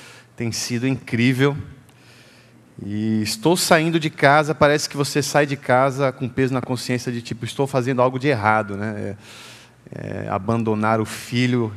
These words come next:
e a mãe, né? Mas faz parte da vida e eu estava com muitas saudades. Passei quinze dias fora, né? E isso me fez perceber que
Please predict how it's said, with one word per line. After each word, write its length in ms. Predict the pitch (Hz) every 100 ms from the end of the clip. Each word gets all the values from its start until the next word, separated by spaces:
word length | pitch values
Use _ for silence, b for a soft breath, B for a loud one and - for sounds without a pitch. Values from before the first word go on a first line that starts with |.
| 101 - -
e 120 | 104
a 80 | 104
mãe, 400 | 98 110 113 104 98
né? 140 | 104
Mas 580 | 110 107 110 113 110 - - -
faz 200 | - 117
parte 300 | - 120 113
da 140 | 117 107
vida 320 | 110 117 123
e 60 |
eu 40 | 120
estava 380 | - - 127 123
com 100 | 120
muitas 320 | 127 127 120
saudades. 640 | 113 104 104 113 110 - - B B B B B B B -
Passei 300 | 110 - 131
quinze 340 | - 180 156
dias 340 | 131 131 120 -
fora, 380 | 123 131 156 131
né? 160 | 151 - - - _ _ _ _ _ B B B B B _
E 100 | 107
isso 160 | 107 -
me 80 | 123
fez 220 | 147 131
perceber 500 | 151 143 147 120 139
que 340 | 143 143 117